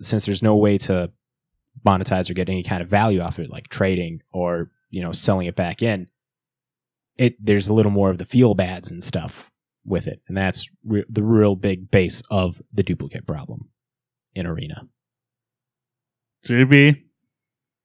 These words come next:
Speaker 2: let's hear it.
Speaker 1: He has a rant.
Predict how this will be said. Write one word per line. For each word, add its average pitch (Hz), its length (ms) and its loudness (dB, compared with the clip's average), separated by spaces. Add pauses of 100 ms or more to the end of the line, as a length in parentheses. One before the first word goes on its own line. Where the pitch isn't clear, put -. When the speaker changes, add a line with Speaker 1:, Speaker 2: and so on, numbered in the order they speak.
(100)
Speaker 2:
let's 117 200 -12
hear 131 260 4
it. 107 80 -6 (1120)
Speaker 1:
He - 160 -2
has 90 120 0
a 85 60 -2
rant. 95 580 2